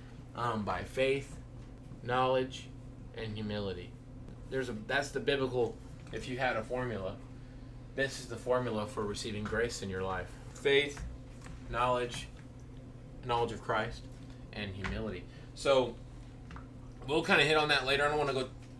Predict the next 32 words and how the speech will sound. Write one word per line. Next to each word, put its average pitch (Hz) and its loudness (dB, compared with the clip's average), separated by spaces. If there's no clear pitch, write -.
too 170 -2
much 143 -2
into 131 -4
that, 131 4
'cause 120 -4
today 196 8
what 180 10
we're 165 8
gonna 165 8
be 151 4
talking 151 8
about 147 8
is 123 4
unity. 139 2
Um, 131 4
the 123 -4
spiritual 202 6
gifts 160 0
bring 131 0
unity. 117 -4
And 120 -4
then 135 -2
the 135 2
question 131 2
is, 113 -4
how 135 0
come 135 -2
they 117 -2
brought 113 0
so 117 -4
much 104 -6
disunity? 135 -4